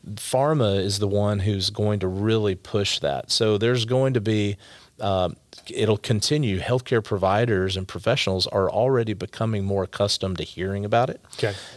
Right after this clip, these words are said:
Speaker 1: They're learning more. So you can't go to a medical conference today, no matter whether, whether it's oncology, orthopedics, family practice, dermatology, plastic surgery, you name it.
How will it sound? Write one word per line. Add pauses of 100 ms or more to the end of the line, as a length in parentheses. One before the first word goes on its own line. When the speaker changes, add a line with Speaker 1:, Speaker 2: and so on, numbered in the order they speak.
Speaker 1:
They're
learning
more.
So
you
can't
go
to
a
medical
conference
today, (340)
no
matter
whether,
whether
it's
oncology,
orthopedics,
family
practice, (580)
dermatology,
plastic
surgery,
you
name
it.